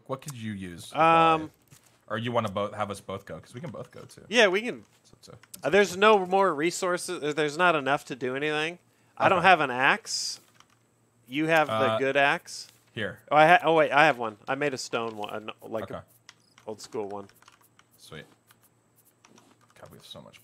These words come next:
Speaker 1: plastic. All right, uh, wood, rope. Let me organize the fish.
Speaker 2: Um, we'll put you here. Where's my cup? There. Okay.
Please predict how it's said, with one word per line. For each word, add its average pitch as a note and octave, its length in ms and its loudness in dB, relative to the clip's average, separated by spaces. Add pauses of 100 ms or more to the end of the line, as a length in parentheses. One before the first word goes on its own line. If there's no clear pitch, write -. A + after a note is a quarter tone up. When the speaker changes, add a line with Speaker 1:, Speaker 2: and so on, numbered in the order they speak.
Speaker 1:
plastic. - 840 -20
All E2+ 100 -10
right, D2+ 200 -14 (160)
uh, F2+ 300 -10
wood, A#2+ 420 -14
rope. G2 460 -14 (920)
Let - 80 -18
me E2 60 -16
organize F#2 420 -14
the F2 80 -20
fish. - 560 -16 (2000)
Speaker 2:
Um, A2 560 -14
we'll G#2+ 100 -20
put - 200 -20
you A#2 260 -12
here. A2+ 580 -8 (4000)
Where's G#2 180 -20
my G#2+ 120 -18
cup? - 400 -16 (300)
There. G2 280 -18 (180)
Okay. - 200 -16